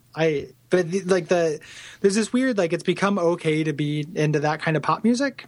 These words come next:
for all involved. So, like, the hipsters of today who are all into their Vampire Weekends also love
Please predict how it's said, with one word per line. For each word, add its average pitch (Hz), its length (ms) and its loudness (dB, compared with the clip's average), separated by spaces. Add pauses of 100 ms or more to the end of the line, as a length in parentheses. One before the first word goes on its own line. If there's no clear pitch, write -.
(420)
for 151 280 2
all 151 200 2
involved. 151 520 2
So, 165 100 2
like, 147 220 0
the 156 80 0
hipsters 196 360 0
of 160 100 0
today 160 280 2
who 143 80 -2
are 143 100 0
all 143 120 0
into 170 160 2
their 147 100 0
Vampire 139 400 0
Weekends 139 460 0 (440)
also 160 340 2
love 135 520 -4